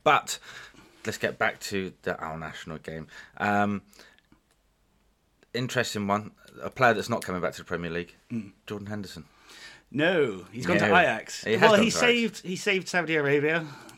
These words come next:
Speaker 1: He di-,
Speaker 2: Um,
Speaker 1: he did.
Speaker 2: yeah, he solved all the problems over there in six months,
Speaker 1: Yeah.
Speaker 2: incredibly.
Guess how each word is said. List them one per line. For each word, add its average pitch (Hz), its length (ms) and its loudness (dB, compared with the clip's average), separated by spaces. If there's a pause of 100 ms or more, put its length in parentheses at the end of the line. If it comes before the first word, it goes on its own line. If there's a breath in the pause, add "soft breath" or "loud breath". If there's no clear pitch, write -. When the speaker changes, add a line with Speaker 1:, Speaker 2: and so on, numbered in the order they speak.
(180)
Speaker 1:
He 143 60 -2
di-, 135 340 4
Speaker 2:
Um, 135 60 0
Speaker 1:
he 107 140 0
did. 101 340 0
Speaker 2:
yeah, 156 340 2
he 147 140 -6
solved 170 420 0
all 147 60 2
the 139 60 2
problems 135 420 0
over 127 160 -2
there 147 260 2
in 156 140 -4
six - 280 -6
months, 160 340 -4 (140)
Speaker 1:
Yeah. 98 160 2
Speaker 2:
incredibly. 147 500 -2